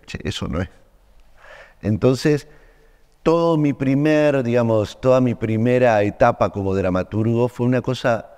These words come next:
eh, sencilla, pero muy compleja, simple diría, pero muy compleja,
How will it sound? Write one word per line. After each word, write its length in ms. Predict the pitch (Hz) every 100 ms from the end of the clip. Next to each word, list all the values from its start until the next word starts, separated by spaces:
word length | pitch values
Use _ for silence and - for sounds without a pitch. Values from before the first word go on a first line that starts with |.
| - _ _
eh, 300 | - 80 76 - - - - - - - - - - -
sencilla, 800 | - - 127 113 104 143 143 160
pero 180 | 95 98
muy 240 | 104 160
compleja, 600 | 170 120 101 101 113 -
simple 520 | - - 147 120 90 80
diría, 340 | 73 67 55
pero 200 | - 67
muy 180 | 87 131
compleja, 680 | 110 90 73 90 - -